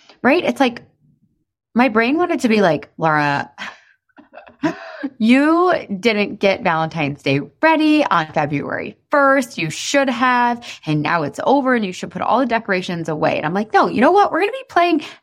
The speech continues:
Valentine's Day bingo until February twenty-eighth, and we're gonna love it." So I don't know if you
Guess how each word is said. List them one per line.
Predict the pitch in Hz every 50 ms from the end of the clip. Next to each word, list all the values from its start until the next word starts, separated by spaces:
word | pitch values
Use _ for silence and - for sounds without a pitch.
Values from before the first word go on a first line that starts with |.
| -
Valentine's | 202 220 320 440 480 453 - - 381 370 359 339 320 - -
Day | - 277 269 254 262 254
bingo | 208 180 - - 220 277 294 269 277 269 269 269
until | - - 180 185 175 160
February | - - 254 330 415 415 427 415 403 403
twenty-eighth, | - - 311 294 262 220 202 202 247 233 - -
and | - 180 170
we're | 175 180
gonna | 190 226 240 226
love | 196 175 165 180 185 151
it." | - - - _ _ _ _ _ - - - _ _
So | _ - - 262 247 240 233 233 233 - _ _ _ _ _ _ _ -
I | 349 480 453
don't | 311 240 185
know | 170 156 151 165
if | 180 -
you | 185 175 175 170 170 160 165